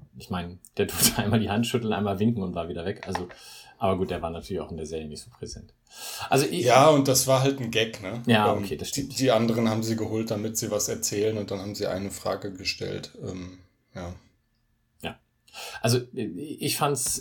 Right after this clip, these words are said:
Speaker 1: äh, insgesamt fand ich's wirklich rund. Ich liebe James Corden, von daher alleine das war schon, dass er das moderiert hat, hat schon für mich die halbe Miete ergeben.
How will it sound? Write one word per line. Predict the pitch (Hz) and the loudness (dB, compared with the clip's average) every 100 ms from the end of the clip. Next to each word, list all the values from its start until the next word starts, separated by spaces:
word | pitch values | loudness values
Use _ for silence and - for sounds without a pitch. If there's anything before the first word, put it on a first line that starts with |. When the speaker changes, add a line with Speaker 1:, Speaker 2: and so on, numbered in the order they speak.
| - | 0
Speaker 1:
äh, | 120 | 2
insgesamt | - 127 - 107 117 139 - | 2 -2 0 2 2 2 -6
fand | - 113 | 0 0
ich's | 107 | 2
wirklich | 101 98 - | -4 -6 0
rund. | 135 143 - | 0 0 -4
Ich | 95 - | -10 -2
liebe | 110 117 | 2 2
James | 101 90 - | 2 -2 0
Corden, | 120 120 120 | 0 2 0
von | 117 98 | -2 0
daher | 92 92 90 - | 0 0 -2 -2
alleine | 90 90 | -2 -2
das | 90 95 - - | -2 -2 -2 -2
war | 95 92 | 0 0
schon, | - 95 92 92 87 | 0 -2 -2 -4 -4
dass | 90 87 - | -6 -6 -4
er | 90 | -4
das | 90 | -2
moderiert | 95 92 98 - | -4 -2 -2 -2
hat, | 98 | -4
hat | 101 - | -6 -4
schon | - 104 98 95 | -2 0 -2 -2
für | - | -2
mich | 95 92 - | -2 -2 -8
die | - 92 | -6 -2
halbe | 98 95 | -2 0
Miete | 98 95 87 | -2 -2 -6
ergeben. | 90 92 95 - | -2 0 -2 -6